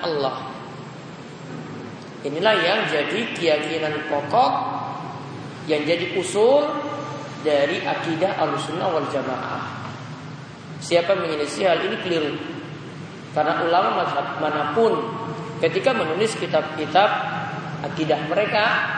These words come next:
mereka selalu menyertakan akidah ini, yaitu keyakinan Allah itu berada di atas sana. Allah itu menetap tinggi di atas arsy-Nya. Allah di atas langit sana.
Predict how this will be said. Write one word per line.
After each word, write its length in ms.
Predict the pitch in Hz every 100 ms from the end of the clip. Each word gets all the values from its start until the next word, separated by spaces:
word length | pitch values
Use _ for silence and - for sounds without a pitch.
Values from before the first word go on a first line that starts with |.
| - - - - -
mereka 220 | 170 185
selalu 400 | 185 170 190 175
menyertakan 1000 | 156 151 147 139 135 202 214 240 - - 160
akidah 320 | 151 160 147 151
ini, 320 | 160 135 117 - - -
yaitu 240 | 165 170 180
keyakinan 460 | 165 147 175 196
Allah 400 | 170 175 185 156
itu 120 | 147 185
berada 360 | 151 139 135 170
di 160 | 139 135
atas 400 | 127 175 175 180
sana. 240 | 185 180 151 - - - - - - - - - - - - -
Allah 240 | 190 196
itu 80 | 220
menetap 360 | 196 180 170 170
tinggi 200 | 208 214
di 80 | 185
atas 200 | 170 185
arsy-Nya. 460 | - 196 - 185 147 - - - - - - -
Allah 240 | 202 233
di 40 | 196
atas 280 | 175 185 -
langit 240 | 190 196 180
sana. 320 | 196 196